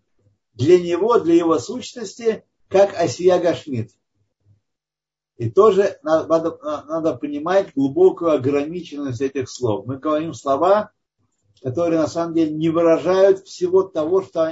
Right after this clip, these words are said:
они должны выражать. Это уп-, уподобление, эта метафора не выражает всей этой сути проблематики.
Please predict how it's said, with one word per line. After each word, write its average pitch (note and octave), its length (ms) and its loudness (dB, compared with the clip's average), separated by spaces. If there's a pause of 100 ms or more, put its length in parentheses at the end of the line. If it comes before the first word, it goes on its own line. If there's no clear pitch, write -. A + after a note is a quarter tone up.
(140)
они D3 240 -16
должны D#3 320 -4
выражать. C3+ 480 -2 (1500)
Это D3+ 300 -2
уп-, C3+ 320 -8
уподобление, D3 920 2
эта D3+ 200 -8
метафора D#3 560 0
не E3+ 240 0
выражает F3+ 640 2
всей F3 280 -6
этой D#3+ 460 -6 (340)
сути - 300 -4
проблематики. D3+ 840 -6